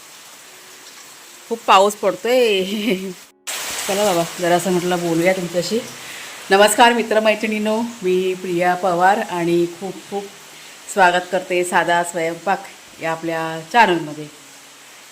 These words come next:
तर घरच्या कामाला की नाही स-, कधीच सुरुवात झालेली आहे. आजचं सगळ्यात मोठं काम माझं कोणतं, तर चक्की. आता गव्हाचं पीठ झालंय दळून, चक्की आता बंद झालेली आहे, म्हणून मी तुमच्याशी, अ, बोलते आता.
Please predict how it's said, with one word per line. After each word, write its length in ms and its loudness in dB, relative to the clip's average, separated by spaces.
तर 60 -10
घरच्या 400 -2
कामाला 340 -2
की 160 -8
नाही 360 -4
स-, 200 -14
कधीच 300 -8
सुरुवात 220 -4
झालेली 300 -4
आहे. 240 -2
आजचं 840 -2
सगळ्यात 320 -2
मोठं 280 -6
काम 220 -4
माझं 220 -6
कोणतं, 400 -8
तर 100 -8
चक्की. 540 -2
आता 180 -6
गव्हाचं 360 2
पीठ 320 -4
झालंय 300 0
दळून, 380 -2
चक्की 400 -6
आता 140 -2
बंद 300 -2
झालेली 300 0
आहे, 100 2
म्हणून 220 -6
मी 80 -6
तुमच्याशी, 520 -6
अ, 160 -4
बोलते 380 -6
आता. 200 -4